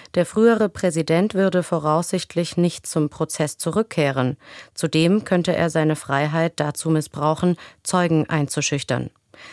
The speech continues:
Duterte wird vorgeworfen, in seiner Amtszeit als Präsident sowie zuvor als Bürgermeister der Großstadt Davao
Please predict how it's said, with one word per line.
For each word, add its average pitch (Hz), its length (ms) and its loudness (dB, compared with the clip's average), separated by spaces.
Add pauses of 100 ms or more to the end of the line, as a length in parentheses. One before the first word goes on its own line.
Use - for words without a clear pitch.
(260)
Duterte 214 680 2
wird 196 240 0
vorgeworfen, 214 1040 0
in 196 240 0
seiner 170 340 0
Amtszeit 196 640 -2
als 165 220 -4
Präsident 160 640 0 (300)
sowie 180 320 -2
zuvor 180 300 -2
als 160 200 -2
Bürgermeister 175 760 0
der 160 120 0
Großstadt 156 640 -2
Davao 156 600 2